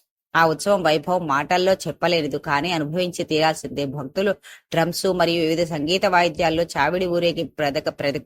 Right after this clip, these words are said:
ప్రధాన ఆకర్షితమైంది. అలంకరించబడిన వెండి పల్లకి, దానికి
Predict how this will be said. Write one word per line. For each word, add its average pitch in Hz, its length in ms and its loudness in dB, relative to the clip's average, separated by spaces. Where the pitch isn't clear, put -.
ప్రధాన 180 360 0
ఆకర్షితమైంది. 156 880 -2
అలంకరించబడిన 180 840 -2
వెండి 151 300 -2
పల్లకి, 170 480 -2
దానికి 151 360 -4